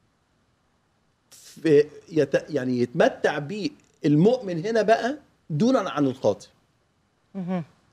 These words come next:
Speaker 1: يعني، احنا قلنا شيء مهم عايزين نوضحه بس عشان ما يحصلش لبس عند المستمع.
Speaker 2: نعم.
Speaker 1: قلنا ان ده قانون بيسري على كل البشر.
Speaker 2: صح.
Speaker 1: سواء
Speaker 2: مؤمن أو مش
Speaker 1: مؤمن
Speaker 2: مؤمن.
Speaker 1: أو خاطئ، وما قلنا ما يزرعه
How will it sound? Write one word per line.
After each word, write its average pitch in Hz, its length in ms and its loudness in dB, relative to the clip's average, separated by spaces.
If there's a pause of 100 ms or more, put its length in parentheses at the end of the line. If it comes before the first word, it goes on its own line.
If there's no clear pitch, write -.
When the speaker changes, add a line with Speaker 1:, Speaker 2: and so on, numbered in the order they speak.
(180)
Speaker 1:
يعني، 117 240 2
احنا 139 160 0
قلنا 190 440 2 (180)
شيء - 200 -2
مهم 160 260 0
عايزين 139 200 0
نوضحه 135 380 0
بس 160 240 -4
عشان 120 200 -6
ما 123 80 -2
يحصلش 143 300 -6
لبس 139 260 -2
عند 104 180 -4
المستمع. 101 520 -4 (720)
Speaker 2:
نعم. 165 220 -10 (960)
Speaker 1:
قلنا 240 220 6
ان 196 160 -2
ده 202 80 6
قانون 208 380 -2
بيسري 165 380 2
على 127 220 2
كل 175 240 -2
البشر. 113 380 -2 (640)
Speaker 2:
صح. - 220 -8 (380)
Speaker 1:
سواء 156 520 2 (100)
Speaker 2:
مؤمن 220 300 -2
أو 160 100 0
مش - 60 4
Speaker 1:
مؤمن 208 200 0
Speaker 2:
مؤمن. 160 120 -8
Speaker 1:
أو 160 120 0
خاطئ، 214 300 0
وما 180 240 6
قلنا 190 240 -2
ما 170 120 4
يزرعه 185 480 2